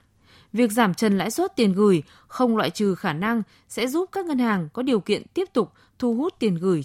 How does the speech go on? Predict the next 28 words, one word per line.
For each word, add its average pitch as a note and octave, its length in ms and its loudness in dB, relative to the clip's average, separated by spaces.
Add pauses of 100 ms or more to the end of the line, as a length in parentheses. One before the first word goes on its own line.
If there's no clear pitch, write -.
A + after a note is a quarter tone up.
chung C4 280 0
dài F3+ 280 -4
hạn F#3 220 -2 (140)
nhiều F3 220 0
hơn A#3 280 2 (760)
để G3+ 180 2
chuẩn F#3 200 0
bị G3 180 -2
đáp D#4 140 -4
ứng G#3+ 280 0 (300)
các E4+ 160 -8
tiêu D4 140 0
chuẩn G3 360 -2
tỷ G3+ 120 0
lệ F3 200 0
sử F3 160 -4
dụng F#3+ 240 -2
vốn F#3 320 -2
ngắn G#3+ 120 -4
hạn C4 240 -2 (320)
cho G#3+ 160 -2
vay G#3 300 -2
chung B3+ 320 0
dài F3 220 -6
hạn F#3 260 0 (320)
sẽ - 180 -4
còn A3+ 180 0
tiếp D4 140 -4